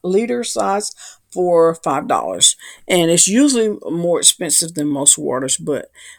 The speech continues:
um, it is one that is high demand at hospitals and, you know, uh, places that want, you know, purity. Of course, the high luxury spas, this is what they are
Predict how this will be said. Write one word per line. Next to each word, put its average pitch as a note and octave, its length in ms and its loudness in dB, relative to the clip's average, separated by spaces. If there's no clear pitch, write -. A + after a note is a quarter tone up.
um, D3 400 -2
it F#3 260 2
is E3 200 0
one F#3 320 0
that D#3 160 4
is D#3 200 -2
high F#3+ 260 0
demand F3 680 -4
at - 200 -12
hospitals G3+ 1040 2
and, D3+ 800 -4
you E3+ 160 -10
know, C#3+ 500 -2
uh, D3+ 360 -8
places F#3+ 460 2
that B2+ 220 0
want, E3 420 -4
you F#3 140 -2
know, D3 120 -2
purity. G3+ 680 2
Of D#3 280 -6
course, F3+ 360 -2
the D3+ 60 -8
high F3+ 340 -4
luxury E3+ 480 -2
spas, G#3 840 2
this F3+ 320 -6
is D#3+ 260 -6
what D#3 340 -10
they D3 460 -6
are D3+ 420 -14